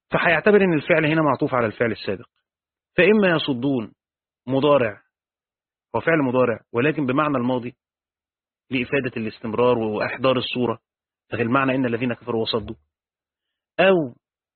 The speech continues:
إن كفروا هي اللي ماضي ويراد به المضارع، يبقى "إن الذين يكفرون"، وذكر الماضي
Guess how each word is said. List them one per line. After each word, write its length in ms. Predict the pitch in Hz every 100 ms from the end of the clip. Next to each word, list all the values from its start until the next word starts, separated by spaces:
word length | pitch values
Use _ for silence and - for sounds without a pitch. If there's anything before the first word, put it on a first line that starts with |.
| -
إن 220 | 170 160 156
كفروا 440 | 196 190 131 113 _ _ _ _ _ _ _ -
هي 320 | 175 160 135
اللي 160 | 127 131
ماضي 360 | 151 135 110 76 - _ _ _ -
ويراد 320 | 110 113 131
به 80 | 131
المضارع، 500 | 131 117 117 107 98 _ _ _ -
يبقى 200 | 117 120
"إن 120 | 139
الذين 360 | 123 113 127 123
يكفرون"، 500 | 113 - 113 110 101 _ _ _ -
وذكر 320 | 113 165 165
الماضي 420 | 147 131 131 117